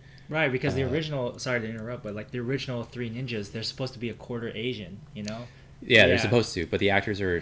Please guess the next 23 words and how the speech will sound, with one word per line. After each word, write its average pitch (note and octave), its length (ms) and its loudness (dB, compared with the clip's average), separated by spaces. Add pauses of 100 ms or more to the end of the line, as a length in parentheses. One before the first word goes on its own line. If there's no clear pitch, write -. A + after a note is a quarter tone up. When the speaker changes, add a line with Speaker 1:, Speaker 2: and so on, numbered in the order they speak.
(140)
Speaker 2:
definitely G#2 440 4
all - 80 0
white. F#3 180 2
Speaker 1:
<laughs> - 20 -4
The E3 280 -2 (320)
Speaker 2:
Yeah, C#3+ 80 4
so C#3 40 4
Speaker 1:
mom's D3 220 4
supposed C3+ 200 4
to A#2 60 6
Speaker 2:
three B2+ 80 4
Speaker 1:
be - 20 -
half A#2+ 260 -4
white, B2+ 260 -4
uh, B2+ 140 -4
half, A#2+ 340 -8
uh, G2+ 240 -10 (120)
Asian, B2 280 -8
Speaker 2:
Yep. G2 180 4
Speaker 1:
half A#2 80 -14
white, A#2 260 -10
yeah. G#2 180 -12 (140)
Speaker 2:
Yep. F#2+ 200 -2